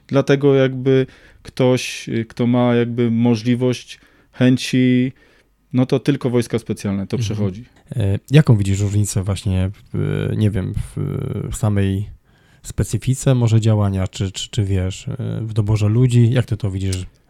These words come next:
Speaker 2: pod twoim kątem? Bo
Speaker 1: S-
Speaker 2: pracowałeś i z tymi ludźmi, i z tymi, i wiesz, co mam na myśli, że bardzo dużo osób z szóstej Brygady przychodzi do nas także na zespoły szturmowe,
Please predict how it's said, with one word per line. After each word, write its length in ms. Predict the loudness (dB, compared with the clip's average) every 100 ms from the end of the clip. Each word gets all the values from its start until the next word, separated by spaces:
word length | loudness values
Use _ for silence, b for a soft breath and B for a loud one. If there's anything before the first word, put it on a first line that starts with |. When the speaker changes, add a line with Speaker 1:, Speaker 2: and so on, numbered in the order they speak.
| -4
Speaker 2:
pod 120 | -2
twoim 260 | 2 2 4
kątem? 280 | 2 2
Bo 40 | 0
Speaker 1:
S- 60 |
Speaker 2:
pracowałeś 500 | 0 2 4 4 2
i 80 | 0
z 60 | -2
tymi 240 | 0 2
ludźmi, 280 | 2 2 0
i 40 |
z 80 | 0
tymi, 420 | 2 2 2 0 0
i 140 | -2 -2 B B -8 0
wiesz, 140 | 2
co 100 | 2
mam 120 | 2
na 80 | 0
myśli, 240 | -2 -4
że 140 | -2 0
bardzo 280 | 0 0 2
dużo 300 | 2 0 -2
osób 280 | -6 -8
z 40 | -6
szóstej 300 | -4 -2 -2
Brygady 400 | 0 0 0 -2
przychodzi 400 | -4 -2 -2 0
do 100 | -2
nas 280 | -2 -4 -6
także 300 | -6 -4 -4
na 180 | -4
zespoły 340 | -4 -6 -4 -4
szturmowe, 520 | -2 -2 0 2